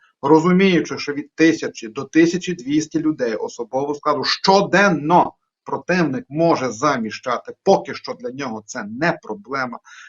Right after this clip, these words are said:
незважаючи на якість їхньої підготовки, екіпірування, озброєння і тому подібне, розуміючи і нагадуючи, що Бахмут був взятий виключно завдяки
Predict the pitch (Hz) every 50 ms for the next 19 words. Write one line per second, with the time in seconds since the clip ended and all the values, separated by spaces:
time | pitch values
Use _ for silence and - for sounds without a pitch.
0 | - - 135 160 165 156 170 190 185 185 180 165 151 - - 139 131 135 139 139
1 | 127 120 - 117 - - 131 123 - _ 113 113 107 _ 113 123 123 143 143 -
2 | 190 180 165 120 - - - - - - - 117 - - 131 139 147 160 185 175
3 | 156 147 131 127 127 - 127 - - - 135 139 131 120 113 110 113 - _ 135
4 | - _ - 107 120 120 117 - _ 107 98 - 120 127 127 143 170 175 - _
5 | _ _ - - - - _ _ - 127 160 143 143 175 185 202 214 208 185 156
6 | - - 147 143 - 156 156 151 147 123 131 160 180 170 156 143 135 131 120 127
7 | - 110 - - - - - 135 123 - - 160 170 165 160 156 - _ _ _
8 | _ _ _ - 110 160 160 - 131 110 104 143 151 143 131 - 120 117 107 101
9 | 101 143 160 175 175 175 170 165 - - 139 131 123 - - 135 131 113 - 147
10 | 147 - - 156 143